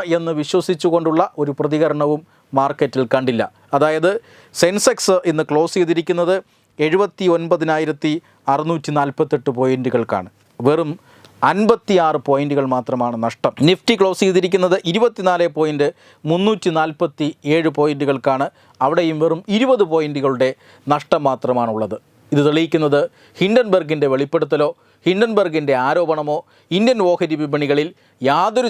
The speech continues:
ചലനവും ഉണ്ടാക്കിയില്ല എന്ന് മാത്രമല്ല, ഇന്ത്യൻ നിക്ഷേപകർ ഈ ഉഡായിപ്പ് റിപ്പോർട്ടിനെ പുറങ്കാലുകൊണ്ടടിച്ചു എന്നാണ്. ഇതിന് പ്രധാനമായിട്ടും ഒന്ന് രണ്ട് കാരണങ്ങളുണ്ട്. സെബി ചെയർമാന് ഓഹരികൾ വാങ്ങാൻ സാധിക്കുമോ എന്ന ഒരു ചോദ്യം മാത്രം പരിശോധിച്ചാൽ മതി.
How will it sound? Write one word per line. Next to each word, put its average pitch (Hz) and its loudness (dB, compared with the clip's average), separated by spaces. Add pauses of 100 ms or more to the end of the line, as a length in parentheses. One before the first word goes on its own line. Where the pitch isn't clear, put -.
ചലനവും 165 0
ഉണ്ടാക്കിയില്ല 147 0 (120)
എന്ന് 139 -4
മാത്രമല്ല, 143 0 (480)
ഇന്ത്യൻ 226 2
നിക്ഷേപകർ 151 0 (380)
ഈ - 2 (200)
ഉഡായിപ്പ് 196 0
റിപ്പോർട്ടിനെ 147 -2 (380)
പുറങ്കാലുകൊണ്ടടിച്ചു 151 0 (180)
എന്നാണ്. 98 -4 (560)
ഇതിന് 269 4 (100)
പ്രധാനമായിട്ടും 240 0
ഒന്ന് 226 0
രണ്ട് 233 0
കാരണങ്ങളുണ്ട്. 190 -2 (460)
സെബി 226 4 (120)
ചെയർമാന് 196 2 (440)
ഓഹരികൾ 254 2 (160)
വാങ്ങാൻ 208 0
സാധിക്കുമോ 165 -2 (200)
എന്ന 170 -2
ഒരു 175 -2
ചോദ്യം 180 0
മാത്രം 185 0
പരിശോധിച്ചാൽ 190 0
മതി. 143 -2